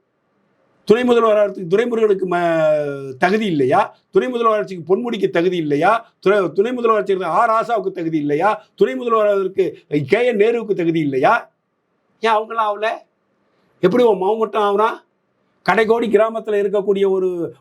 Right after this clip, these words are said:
ஒருத்தனுக்கு வந்து ஒரு வார்டு கவுன்சிலர் பதவி கூட கிடைக்க மாட்டேங்குதே. உன் மகனுக்கு மட்டும் கட்சியில வந்து சேர்ந்த ஆறே மாசத்துல இளைஞரணி மாநில தலைவர், அடுத்த ஆறு மாசத்துல எம் எல் ஏ டிக்கெட்டு, அடுத்த ஆறு மாசத்துல அமைச்சர், அடுத்த ஆறு மாசத்துல துணை முதலமைச்சர். உன் பையன் மட்டும் எப்படி உணர்றான்?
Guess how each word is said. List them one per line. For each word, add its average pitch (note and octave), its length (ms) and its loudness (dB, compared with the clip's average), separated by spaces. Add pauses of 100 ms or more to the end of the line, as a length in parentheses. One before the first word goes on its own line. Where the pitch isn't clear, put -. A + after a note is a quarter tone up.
ஒருத்தனுக்கு F#3+ 340 0
வந்து G3 240 -2
ஒரு F3 200 -2
வார்டு G#3+ 260 0
கவுன்சிலர் G#3 400 -2
பதவி F#3+ 220 -2
கூட G3 160 -2
கிடைக்க G3 280 -4
மாட்டேங்குதே. G3 380 0 (360)
உன் A3 220 2
மகனுக்கு A#3 260 -6
மட்டும் A3 240 -4
கட்சியில B3 340 0
வந்து G#3 200 0
சேர்ந்த G3+ 220 0
ஆறே A3 440 -2
மாசத்துல G3 260 -2
இளைஞரணி F#3+ 440 0
மாநில E3 280 -4
தலைவர், G3+ 440 -4 (200)
அடுத்த A3+ 360 2
ஆறு A3 320 0
மாசத்துல F#3 220 -2
எம் D3+ 180 -4
எல் G3+ 160 0
ஏ F3+ 120 -4
டிக்கெட்டு, G3+ 460 -4 (520)
அடுத்த A3+ 340 2
ஆறு A#3 300 2
மாசத்துல D#3+ 320 -4
அமைச்சர், G3+ 640 0 (220)
அடுத்த A3+ 320 0
ஆறு A#3+ 180 0
மாசத்துல G3+ 240 -2
துணை A#3 200 -2
முதலமைச்சர். A3+ 420 -4
உன் F#3 220 -4
பையன் G#3+ 260 -4
மட்டும் A3+ 240 0
எப்படி G3 180 0
உணர்றான்? G#3 340 -2